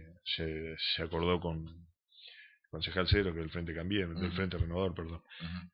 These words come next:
Speaker 1: Este, o sea que no es un problema de fondo. Quizás lo que se discutieron, lo que llevó a esa polémica fue una cuestión de forma de cómo se dio el debate.
Speaker 2: Ujú.
Speaker 1: Pero no hay
Speaker 2: No,
Speaker 1: nada
Speaker 2: pero está
Speaker 1: que
Speaker 2: bueno
Speaker 1: comentar.
Speaker 2: aclarar eso de la empresa, está bueno aclarar de los recursos, cómo venían, porque si no,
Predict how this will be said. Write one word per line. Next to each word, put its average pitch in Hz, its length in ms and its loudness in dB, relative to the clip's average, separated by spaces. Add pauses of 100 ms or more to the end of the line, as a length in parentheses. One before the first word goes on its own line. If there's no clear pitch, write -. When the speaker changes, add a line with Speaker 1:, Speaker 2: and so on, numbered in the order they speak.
Speaker 1:
Este, 87 540 -8
o 87 80 -6
sea 92 200 6
que 90 160 2
no 95 160 6
es 107 80 10
un 104 80 2
problema 95 320 2
de 87 80 -6
fondo. 85 440 -6
Quizás 95 340 0
lo 87 160 -2
que 87 100 -6
se 85 120 0
discutieron, 92 640 2
lo 82 140 -6
que 82 80 -6
llevó 87 200 0
a 92 40 2
esa 90 160 0
polémica 92 460 0
fue 95 160 0
una 90 140 2
cuestión 85 280 -4
de 87 80 -2
forma 95 340 -2
de 80 60 -4
cómo 90 260 -6
se - 160 2
dio 92 140 0
el 90 60 0
debate. 87 340 -2 (260)
Speaker 2:
Ujú. 85 340 -6 (100)
Speaker 1:
Pero 82 720 8
no 90 120 4
hay 95 80 8
Speaker 2:
No, 98 60 8
Speaker 1:
nada 98 60 10
Speaker 2:
pero 135 100 12
está 127 160 12
Speaker 1:
que 123 60 12
Speaker 2:
bueno 143 240 12
Speaker 1:
comentar. 107 200 12
Speaker 2:
aclarar 107 160 12
eso 104 240 6
de 95 60 8
la 92 140 10
empresa, 104 640 8
está 101 200 4
bueno 110 240 4
aclarar 104 400 8
de 98 80 0
los 95 160 6
recursos, 98 460 -2
cómo 101 240 4
venían, 113 480 10 (280)
porque 113 280 10
si 110 160 4
no, 170 280 12